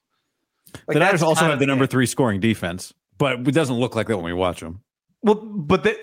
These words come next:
Speaker 1: that defense has not been playing in the month of January.
Speaker 2: That's right.
Speaker 1: Not even close.
Speaker 2: Yeah.
Speaker 1: Like, it's, and I, I, looks way worse, uh, to me. Th-, and they, they showed signs, I think, the last month of not being the group early on in the season, right? The first ten weeks, like, they were,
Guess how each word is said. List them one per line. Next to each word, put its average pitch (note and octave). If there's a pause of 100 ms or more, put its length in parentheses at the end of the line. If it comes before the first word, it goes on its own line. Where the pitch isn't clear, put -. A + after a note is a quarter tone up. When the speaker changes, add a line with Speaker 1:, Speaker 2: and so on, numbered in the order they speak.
Speaker 1:
that F3
defense D3
has A#2
not A#2
been A2+
playing F#2+
in C3
the A2+
month G#2+
of G2+
January. D#2
Speaker 2:
That's G2+
right. F2
Speaker 1:
Not E3
even A2+
close. - (180)
Speaker 2:
Yeah. E2 (340)
Speaker 1:
Like, E3
it's, - (360)
and G3
I, F#3+
I, E3+ (600)
looks A3
way D#3
worse, G2 (240)
uh, C3
to D3
me. A#2+
Th-, -
and G#3
they, A#3
they A3+
showed A3+
signs, F3
I D3+
think, C3+
the B2+
last A#2+
month B2
of A2+
not A#2+
being B2
the A2
group B2+ (320)
early F4+
on G#3
in D3+
the B2
season, C3+ (400)
right? D#3+
The D3+
first -
ten D3+
weeks, F#3+
like, E3+
they C#4
were, D3+